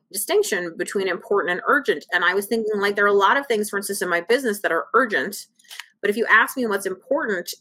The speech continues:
it's spending time with my three-year-old. It's being there to, like, build Legos with him. It's, do you know what I mean? He gets, <laughs> so, uh, one of the hardest things for me, so when,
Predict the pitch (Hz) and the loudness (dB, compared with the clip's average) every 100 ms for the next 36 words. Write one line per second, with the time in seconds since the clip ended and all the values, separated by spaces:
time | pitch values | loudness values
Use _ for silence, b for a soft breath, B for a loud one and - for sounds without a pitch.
0 | - 180 - 220 214 208 - 202 196 185 | -8 -8 -2 -2 0 -2 0 2 2 0
1 | 170 - 160 160 - 254 208 127 78 65 | -2 0 -4 -4 -2 2 2 2 -4 -8
2 | - - 160 170 - 160 _ - 190 208 | -14 -8 -2 -2 -4 -16 _ -8 0 2
3 | 196 190 170 185 180 180 175 - 180 165 | 2 0 0 2 4 4 0 -4 -4 0
4 | 170 165 160 147 175 170 151 175 214 151 | 2 2 -2 -2 0 0 2 2 2 0
5 | 131 - 92 - 92 90 80 - 160 160 | 0 -2 -6 -4 -6 -6 -8 -6 -4 -4
6 | - - - B B B _ 202 196 196 | -6 -10 -12 B B B _ 2 2 2
7 | 190 190 185 - 214 202 185 214 208 - | -2 -2 -6 -8 -4 -4 0 0 0 -4
8 | - - - - - 233 220 202 98 - | -6 -10 -6 -4 -2 2 4 2 0 -6
9 | - - 190 233 240 214 208 254 269 262 | -14 -14 -2 0 2 0 0 0 2 0
10 | - 220 226 - 180 165 151 - 170 175 | 0 -2 -2 -2 -2 -2 -2 0 0 0
11 | 190 | -4